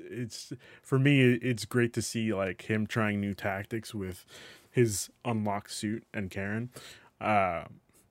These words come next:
where he's just, like, trying to act tough and, and, uh, what's his name is just not having it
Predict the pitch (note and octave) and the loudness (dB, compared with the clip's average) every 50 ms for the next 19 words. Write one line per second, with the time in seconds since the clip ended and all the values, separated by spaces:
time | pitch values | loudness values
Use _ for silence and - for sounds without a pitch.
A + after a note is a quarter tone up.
0 | _ _ - _ - - A2+ G#2 A2 A2 G2 F#2+ E2+ G2+ F#2+ G2+ G2+ G2+ - - | _ _ -20 _ -14 -10 -6 -4 -2 0 -2 -2 -4 -6 -6 -6 -6 -6 -6 -4
1 | A#2 G#2 - - - A2+ G2+ - - - G#2+ G2+ G2+ F#2 F2 F#2 - - - - | -4 -6 -6 -6 -6 -6 -8 -6 -4 -4 -2 -2 -2 -2 -4 -4 -6 -8 -10 -6
2 | G#2 G2+ G#2+ G2 - - F2+ E2+ C#2+ D2 D2+ - - - _ _ _ _ _ _ | -4 -2 -2 -4 -4 -10 -12 -12 -12 -14 -16 -18 -20 -20 _ _ _ _ _ _
3 | _ _ _ _ _ _ _ _ _ _ _ _ _ - - G2 G2 F#2+ F#2 F#2 | _ _ _ _ _ _ _ _ _ _ _ _ _ -10 -6 -4 -4 -4 -4 -8
4 | F2 - G2 G2 F#2+ F#2 F2+ F2 F#2 G2+ A2 _ _ _ _ _ _ _ _ - | -10 -10 -10 -8 -8 -8 -10 -12 -12 -14 -18 _ _ _ _ _ _ _ _ -14
5 | - G#2 G#2+ G#2+ - - G2+ F#2 - G#2+ G2+ F#2+ F2+ F2 F2 - - F2 - - | -10 -8 -8 -8 -8 -10 -12 -8 -6 -6 -6 -6 -8 -10 -10 -12 -12 -12 -12 -12
6 | E2+ E2+ F2+ F2+ F#2 F2+ E2 E2 F2+ F2+ - - - - - - - | -12 -10 -10 -12 -12 -12 -12 -12 -12 -12 -14 -14 -18 -18 -20 -20 -20